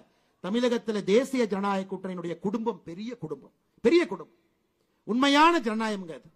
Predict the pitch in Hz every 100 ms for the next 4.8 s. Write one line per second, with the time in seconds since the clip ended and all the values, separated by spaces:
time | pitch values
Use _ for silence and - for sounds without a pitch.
0 | _ - 202 226 285 320 160 143 127 _
1 | _ _ _ _ _ - 240 302 285 269
2 | 262 247 262 269 190 247 254 285 262 -
3 | 262 277 262 254 233 - 208 214 - 208
4 | 247 285 254 220 233 269 -